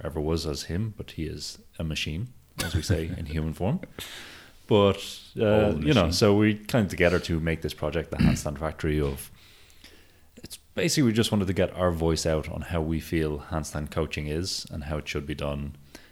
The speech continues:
Speaker 1: And, you know, we're putting together, let's say I've been in the coaching business directly for a good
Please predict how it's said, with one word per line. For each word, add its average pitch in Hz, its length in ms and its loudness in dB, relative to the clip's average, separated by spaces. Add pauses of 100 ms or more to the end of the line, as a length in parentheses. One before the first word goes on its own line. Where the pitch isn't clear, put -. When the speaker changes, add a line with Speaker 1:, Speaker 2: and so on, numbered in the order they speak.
(160)
Speaker 1:
And, 113 160 -2
you 110 80 4
know, 92 100 4
we're 85 100 2
putting 87 300 0
together, 76 520 0 (600)
let's - 120 -12
say 78 160 0
I've 80 180 -4
been 76 220 -6
in 82 180 -6
the - 80 -8
coaching 78 440 -4
business 73 360 -4
directly 76 460 -6
for 82 320 -10 (420)
a - 60 -16
good - 320 -12